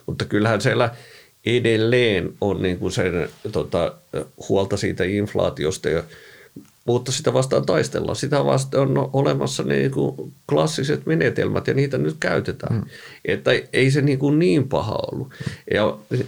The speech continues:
Speaker 1: yritykset on hyvässä hapessa. Pankkijärjestelmässä ei ole minkäännäköistä, niin kuin, sokkia tällä hetkellä. Pankkijärjestelmä on yleensä se, joka ottaa ensimmäisenä nenää. Ensin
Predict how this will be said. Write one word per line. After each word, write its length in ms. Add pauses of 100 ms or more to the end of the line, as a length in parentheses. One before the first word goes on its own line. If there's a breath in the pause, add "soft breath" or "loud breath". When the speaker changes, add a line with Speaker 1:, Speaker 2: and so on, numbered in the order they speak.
(640)
Speaker 1:
yritykset 600
on 80
hyvässä 360
hapessa. 480 (400 loud breath)
Pankkijärjestelmässä 1500
ei 520
ole 340 (240)
minkäännäköistä, 1080
niin 180
kuin, 140
sokkia 480
tällä 300
hetkellä. 400 (500 loud breath)
Pankkijärjestelmä 840
on 60
yleensä 360
se, 140
joka 240
ottaa 300
ensimmäisenä 680
nenää. 380 (480 loud breath)
Ensin 220